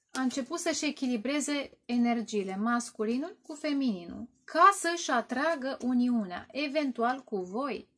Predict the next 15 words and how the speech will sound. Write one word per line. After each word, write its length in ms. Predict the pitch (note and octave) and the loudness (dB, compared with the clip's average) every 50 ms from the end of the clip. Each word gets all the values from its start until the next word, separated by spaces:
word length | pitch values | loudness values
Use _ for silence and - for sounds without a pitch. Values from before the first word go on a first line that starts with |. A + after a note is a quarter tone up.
| _ - - - _ _ _ _ _ | _ -20 -20 -20 _ _ _ _ _
eventual 600 | _ G#3+ G#3 G#3 G#3+ G#3 G3+ G3+ - G3 G3+ A3+ | _ -10 -8 -6 -6 -6 -6 -6 -6 -4 -4 -4
cu 180 | A#3+ - - A#3 | -6 -8 -6 -6
voi, 380 | A3+ G#3+ G#3 G#3 F#3+ F3+ F3+ - | -6 -4 -4 -4 -4 -4 -4 -4
întâlnirea 600 | - A3+ A3+ G#3 - A3 G#3+ A3+ A#3+ A#3+ A#3 A#3 - | -4 -2 -2 -2 -2 -4 -2 -2 -2 -2 -2 -4 -6
cu 140 | - - G#3+ | -8 -10 -12
voi. 380 | G3+ G3+ - - - - - _ _ _ _ _ _ _ _ - - - - _ _ _ _ _ _ _ _ _ - - _ _ _ _ _ _ _ _ _ _ _ _ _ _ _ _ _ _ _ _ _ _ _ _ _ _ _ _ | -12 -12 -12 -14 -14 -16 -20 _ _ _ _ _ _ _ _ -20 -20 -20 -20 _ _ _ _ _ _ _ _ _ -20 -20 _ _ _ _ _ _ _ _ _ _ _ _ _ _ _ _ _ _ _ _ _ _ _ _ _ _ _ _
Hm. 160 | - G#3 G3+ - _ _ _ _ _ _ _ _ _ _ _ _ _ _ _ _ - - - - _ _ _ _ _ _ _ _ - - - _ _ _ _ - | -14 -14 -14 -14 _ _ _ _ _ _ _ _ _ _ _ _ _ _ _ _ -18 -18 -18 -20 _ _ _ _ _ _ _ _ -20 -20 -20 _ _ _ _ -10
Haideți 300 | - D4+ D4 D4 C#4+ C#4 | -8 -6 -4 -4 -6 -6
să 100 | - C4 A#3+ | -6 -6 -6
vedem. 500 | A3+ A#3 G#3 F#3 F#2+ F3 - - - - _ _ _ _ _ _ _ _ | -6 -6 -6 -6 -8 -10 -12 -14 -18 -20 _ _ _ _ _ _ _ _
Cineva 520 | - - - - F#4 G4 G4 G4+ G#4 G4+ G4+ | -18 -14 -8 -4 -2 0 2 2 2 0 0
plânge. 680 | - B3 A3 G3 F#3 F3+ F3+ F3+ F#3 F3 F3 F3 F#3+ G3 G#3+ - _ _ _ _ _ _ _ _ _ _ _ _ _ _ _ _ _ _ _ _ _ _ _ _ | -2 -2 -2 -2 -4 -8 -10 -8 -8 -6 -6 -8 -10 -12 -14 -18 _ _ _ _ _ _ _ _ _ _ _ _ _ _ _ _ _ _ _ _ _ _ _ _
Cinci 380 | - - B3 C#4 F4 F4+ - | -8 -6 -4 -4 -4 -6 -6
de 300 | - C4+ C#4 D#4 F#4+ - _ _ _ _ _ _ _ _ _ _ _ _ _ _ _ _ - _ _ _ _ _ _ _ _ | -4 -2 -2 -2 -2 -4 _ _ _ _ _ _ _ _ _ _ _ _ _ _ _ _ -20 _ _ _ _ _ _ _ _
cupe? 500 | - A3 G#3 G#3 - D4 E4 E4 D#4 - | -8 -6 -6 -4 -2 -2 -2 -2 -2 -8